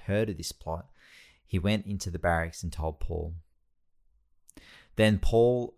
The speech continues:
called one of the centurions and said, "Take this young man to the commander. He has something to tell him." So they took him to the commander. The centurion said, "Paul, the prisoner,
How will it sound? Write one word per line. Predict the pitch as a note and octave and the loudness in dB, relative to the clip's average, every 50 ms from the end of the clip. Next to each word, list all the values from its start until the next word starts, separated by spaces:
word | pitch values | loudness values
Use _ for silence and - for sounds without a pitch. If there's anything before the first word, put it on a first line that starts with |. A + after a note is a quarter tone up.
| _ - | _ -12
called | - - - G2+ G2 F#2+ F#2+ F2+ - F2+ | -10 -2 2 2 2 2 2 -2 -6 -8
one | F2 F2 F#2 F#2+ | -4 -2 0 0
of | F#2+ F2 F#2 | -2 -4 -4
the | F#2 | -8
centurions | - - F#2+ F2 F2 - - - F#2 F#2 G2+ A2 B2 B2+ B2+ B2 | -6 -4 -2 -4 -2 -4 -4 -2 -2 -2 0 0 -2 -4 -6 -8
and | G2+ F#2 F2 | -8 -8 -8
said, | - - F#2 F2+ F2+ F2+ F2 - | -6 -4 -2 -2 -2 -4 -6 -4
"Take | - C#3 D#3 - | -4 -4 -2 -2
this | D#3 D#3+ - - - | -4 -4 -4 0 0
young | B2+ A2 G#2+ G2 | 0 2 2 0
man | F2+ F2 E2+ F2 - | 0 -2 -2 -4 -8
to | - F#2+ | -8 -10
the | F#2+ G2 | -10 -10
commander. | - - G#2 A2+ B2+ B2 F#2 - - - - _ _ - - | -8 -6 -6 -6 -6 -6 -8 -10 -12 -16 -20 _ _ -6 -4
He | B2+ | -2
has | C3+ C3+ - | -2 -2 -2
something | - - - F2+ F#2 F2 | -4 -6 -6 -6 -8 -8
to | - - | -10 -14
tell | - - G#2+ G#2 | -10 -8 -6 -4
him." | F#2+ E2+ D#2+ E2+ F2+ _ _ _ _ _ _ _ _ - - - - - - _ | -4 -6 -6 -10 -12 _ _ _ _ _ _ _ _ -20 -20 -20 -20 -20 -20 _
So | - - G2+ | -6 -2 0
they | F#2 F#2+ | 0 0
took | F2+ - - - - | 2 2 0 0 0
him | B2 G#2+ G2+ G2 | -2 -2 -2 -2
to | - - F2 | -4 -4 -4
the | E2 F2 | -4 -4
commander. | - - F2+ F#2 G2 G2+ F#2 E2+ F2 F2+ F#2+ G2+ - _ _ _ _ _ - _ - - - - - - - | -4 -4 -4 -4 -4 -4 -6 -8 -10 -14 -16 -20 -20 _ _ _ _ _ -20 _ -20 -20 -20 -20 -20 -20 -10
The | - - | -8 -2
centurion | - A2+ G#2 G2 - - A2 A2+ A#2+ B2 B2+ B2 A#2+ A#2 | 2 2 2 2 2 0 2 2 2 2 0 0 -2 -4
said, | G#2+ - - F2 E2 E2+ F#2 A2 A#2+ A#2+ - _ _ - | -4 -4 -2 0 0 0 -2 -6 -10 -12 -18 _ _ -4
"Paul, | - - A2+ A2 A#2+ D3+ F3 | -2 2 4 4 6 4 4
the | E3+ - G2 | 2 -2 -8
prisoner, | - - - A#2+ A2+ - - - D#2 E2+ G2+ | -4 -2 -2 -2 -2 -4 -6 -8 -8 -8 -10